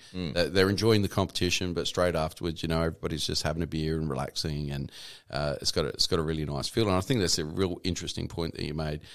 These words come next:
Speaker 2: You know, take Larry Wheels at the King of the Table event may be somewhat dependent on, well, two things, uh, is my, uh, my, my read.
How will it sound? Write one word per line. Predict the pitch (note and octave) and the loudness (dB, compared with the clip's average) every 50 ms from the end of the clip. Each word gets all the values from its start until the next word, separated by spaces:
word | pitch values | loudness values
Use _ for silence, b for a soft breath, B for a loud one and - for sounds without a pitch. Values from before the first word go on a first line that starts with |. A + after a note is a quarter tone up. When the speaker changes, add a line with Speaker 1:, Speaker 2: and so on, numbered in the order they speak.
| B B B B B B | B B B B B B
Speaker 2:
You | - D#2+ | -4 -4
know, | E2 | -2
take | - - G2+ F2+ D#2 - - - _ _ _ _ - _ _ | 0 2 0 0 0 -2 -8 -20 _ _ _ _ -20 _ _
Larry | - F2+ F2 F2 F2+ G2 G#2 G2+ | -2 2 4 4 4 4 2 2
Wheels | F#2+ G2 F#2 F2 E2 D#2+ E2 - - - - | 2 0 0 0 0 -2 -4 -6 -6 -4 -4
at | F#2 D#2+ | -4 -4
the | D#2+ | -4
King | - - A2 G2 | 0 2 2 2
of | F2+ D#2 | 2 0
the | D#2+ | -2
Table | - - G2 G#2+ B2+ B2 A2+ | 2 2 4 4 4 2 0
event | E2+ C#2+ D#2+ D#2 D2+ D#2 - - | -2 0 -2 -2 -4 -4 -6 -10
may | - D#2+ D#2+ E2 D#2+ | -8 -4 -4 -4 -2
be | D2 - E2 D#2+ D2 | -4 -4 -4 -4 -2
somewhat | D2 - F#2+ F2 E2+ D#2+ D#2 D#2 - - | -2 -2 -2 -2 -2 -2 -2 -2 -4 -6
dependent | - - - - - E2+ E2 D#2+ D#2+ E2+ D#2 - | -10 -12 -10 -6 -4 -2 -2 -2 -2 -4 -4 -4
on, | - - D2+ D2+ D2+ D2+ - | -2 -2 0 0 -2 -4 -6
well, | - D#2+ D#2+ D#2 - - | -6 -4 -4 -6 -6 -10
two | - - A2 G2 | -2 0 2 0
things, | - - C#2 C2 B1+ B1 C#2+ | 0 -2 -6 -10 -8 -6 -4
uh, | E2 E2+ - | -4 -4 -2
is | - E2 D#2+ - | -2 -4 -4 -4
my, | - E2 D#2 D#2 D#2+ D#2 - - | -4 -4 -4 -4 -4 -6 -8 -8
uh, | - E2 - | -8 -8 -8
my, | - D#2+ D2+ D2+ D2 - - | -6 -6 -6 -6 -8 -10 -10
my | - E2 E2 | -8 -8 -6
read. | D#2 D#2 D2+ C#2+ C#2+ E2+ | -6 -6 -6 -8 -8 -10